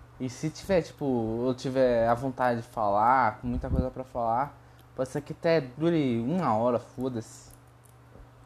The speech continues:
É, mas toma aqui mais no seg-, segundo aplica-, no segundo aplicativo é foda. Segundo capítulo mais pra explicar as coisas e mais pra expli-, pra explicar como é que o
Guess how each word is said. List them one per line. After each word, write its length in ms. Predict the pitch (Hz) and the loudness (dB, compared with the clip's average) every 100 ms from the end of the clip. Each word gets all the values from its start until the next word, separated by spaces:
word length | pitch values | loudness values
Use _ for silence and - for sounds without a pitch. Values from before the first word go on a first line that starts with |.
| - - - - - - - - | -20 -20 -20 -20 -20 -20 -20 -8
É, 60 | |
mas 560 | 123 139 147 143 131 123 | -2 0 2 2 0 0
toma 180 | 139 143 | 0 0
aqui 260 | 139 147 | 0 -2
mais 240 | 139 143 143 | -2 -2 -4
no 60 | |
seg-, 380 | 143 - 147 131 | -6 -10 -6 -6
segundo 320 | 127 135 135 | -4 -4 -2
aplica-, 380 | 131 - 147 139 | -4 -6 -4 -2
no 280 | 120 127 123 - | 0 -2 -4 -8
segundo 260 | - 120 113 | -14 -6 -6
aplicativo 400 | 117 120 120 123 | -4 -6 -6 -4
é 80 | 156 | -6
foda. 400 | - 123 110 107 - - | -6 -8 -6 -10 -14 -12
Segundo 260 | 131 139 139 | -4 -4 -2
capítulo 380 | 156 151 147 147 | -4 -4 -6 -4
mais 220 | 147 160 | -4 -6
pra 80 | 165 | -10
explicar 400 | - 156 - 147 | -10 -8 -2 -2
as 100 | 143 | -2
coisas 380 | - 165 240 | -2 0 2
e 240 | 247 226 208 | 0 0 0
mais 320 | 190 185 185 | -2 -2 -4
pra 100 | - | -6
expli-, 380 | 175 190 - - | -4 -4 -4 -6
pra 140 | 165 | -2
explicar 840 | 156 156 165 160 160 147 131 127 127 | -2 -2 -8 -2 2 2 2 2 0
como 120 | 139 | -4
é 40 | 127 | -6
que 120 | |
o 80 | 147 | -6